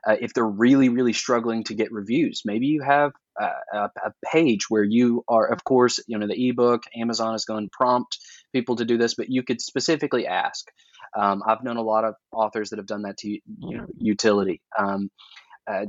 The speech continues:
you could also, uh, mention an online course that you offer, or if you would like to hire me for a speaking engagement. You know, it c-, it can, it vary considerably by genre to genre. Um, but that space is so, so important, and it's,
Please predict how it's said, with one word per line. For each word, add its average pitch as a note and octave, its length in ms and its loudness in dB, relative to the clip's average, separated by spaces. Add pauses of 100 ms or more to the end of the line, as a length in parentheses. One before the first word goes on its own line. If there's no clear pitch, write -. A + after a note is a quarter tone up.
(100)
you A2+ 180 0
could A#2 160 -2
also, A2+ 800 4 (160)
uh, G#2 380 -2 (320)
mention C3 800 0 (320)
an C3 100 -2
online C#3 360 2
course E3 300 -2
that G#2 140 -10
you G2 140 -12
offer, F2 400 -14
or A2+ 320 0 (300)
if A2+ 140 -4
you B2 80 2
would A#2+ 100 0
like B2+ 160 4
to B2 100 -2
hire C3 300 2
me C3 220 -6
for C#3 100 -4
a B2+ 40 -6
speaking C#3+ 440 -4
engagement. F#2 540 -14
You G#2 100 -16
know, G#2+ 60 -6
it G#2+ 100 -10
c-, C#3+ 140 -2
it C3+ 100 0
can, C#3 220 -2
it C#3 280 -6
vary F3+ 320 6
considerably A#2+ 640 -2
by G#2 180 -2
genre A2 360 -2
to G2+ 80 -4
genre. G#2 420 -4 (580)
Um, G2+ 320 2
but A2+ 160 0
that C#3+ 220 2
space - 720 2
is A2 220 -4
so, B2+ 640 2
so A#2+ 340 0
important, G#2 680 -4
and G#2+ 140 -6
it's, - 220 -6